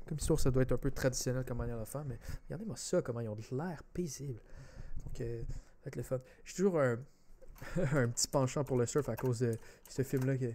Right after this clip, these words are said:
qui est sorti dans mon enfance, que j'aimais bien. <laughs> Je sais pas si vous savez c'est quoi,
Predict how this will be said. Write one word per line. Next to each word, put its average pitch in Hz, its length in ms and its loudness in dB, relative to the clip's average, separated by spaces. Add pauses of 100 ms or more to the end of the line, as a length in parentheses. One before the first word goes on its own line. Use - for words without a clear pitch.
qui 127 100 -4
est - 20 -2
sorti 127 240 -6
dans 123 80 0
mon 113 100 -2
enfance, 117 520 -8
que 120 100 -4
j'aimais 110 240 -4
bien. 117 200 -2 (280)
<laughs> - 640 -2
Je 254 220 4
sais - 140 8
pas 135 60 10
si - 160 4
vous 127 80 2
savez 127 280 4
c'est 131 180 -4
quoi, 127 180 -4